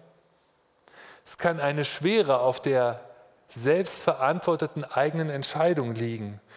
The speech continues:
Und es sind manche Nächte, da drehst du dich von links nach rechts, weil du weißt, deine Entscheidung steht an.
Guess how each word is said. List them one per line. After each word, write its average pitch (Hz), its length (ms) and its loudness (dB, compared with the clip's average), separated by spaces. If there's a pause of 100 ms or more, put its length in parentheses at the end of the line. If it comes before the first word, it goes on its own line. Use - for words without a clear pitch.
(200)
Und 120 120 -6
es - 60 -2
sind 160 240 -2
manche 165 380 -2
Nächte, 170 400 0
da 160 100 4
drehst 143 380 -2
du 180 40 -2
dich 165 220 -4
von 147 220 0
links 170 420 0
nach 156 240 0
rechts, - 460 0
weil 151 120 4
du 165 180 2
weißt, 151 320 2
deine 165 200 2
Entscheidung 185 600 2
steht 120 340 -4
an. 107 240 -4